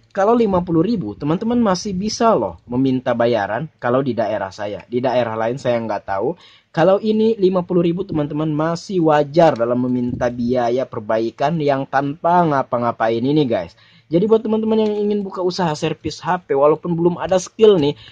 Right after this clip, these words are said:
silakan buka saja dulu usahanya ya, buka saja dulu usahanya, nanti skillnya bisa teman-teman cari sambil usahanya dijalankan.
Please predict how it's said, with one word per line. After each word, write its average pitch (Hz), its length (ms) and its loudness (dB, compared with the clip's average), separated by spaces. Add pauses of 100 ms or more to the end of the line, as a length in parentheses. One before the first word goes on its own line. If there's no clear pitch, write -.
silakan 226 480 2
buka 196 240 -4
saja 175 240 0
dulu 160 320 2
usahanya 127 640 -4
ya, 123 160 0
buka 143 320 -10
saja 131 240 -4
dulu 123 240 0
usahanya, 143 400 -2
nanti 220 240 -4
skillnya 180 640 0
bisa 131 480 0 (240)
teman-teman 131 480 -2
cari 135 400 0
sambil 127 420 -4
usahanya 123 540 -4
dijalankan. 113 880 -2